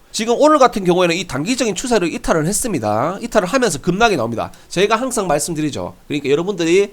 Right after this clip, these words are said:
소림사 강의를 보시면은 단기적인 추세를 이탈을 하면은 급락이 나온다라는 거 항상 말씀을 드렸던 부분입니다. 그래서 요렇게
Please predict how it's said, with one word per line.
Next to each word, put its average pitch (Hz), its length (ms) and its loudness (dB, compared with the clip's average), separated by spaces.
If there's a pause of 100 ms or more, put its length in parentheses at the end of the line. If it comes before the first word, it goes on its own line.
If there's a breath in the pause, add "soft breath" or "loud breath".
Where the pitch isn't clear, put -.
소림사 233 380 0
강의를 180 340 0
보시면은 139 640 -4 (280 soft breath)
단기적인 220 600 0
추세를 233 420 2
이탈을 190 300 2
하면은 175 360 -2
급락이 208 460 0
나온다라는 113 600 -4
거 92 180 -6
항상 220 380 -4
말씀을 123 380 -4
드렸던 143 600 -8 (200 soft breath)
부분입니다. 98 640 -4 (240 soft breath)
그래서 175 460 -2
요렇게 170 600 -2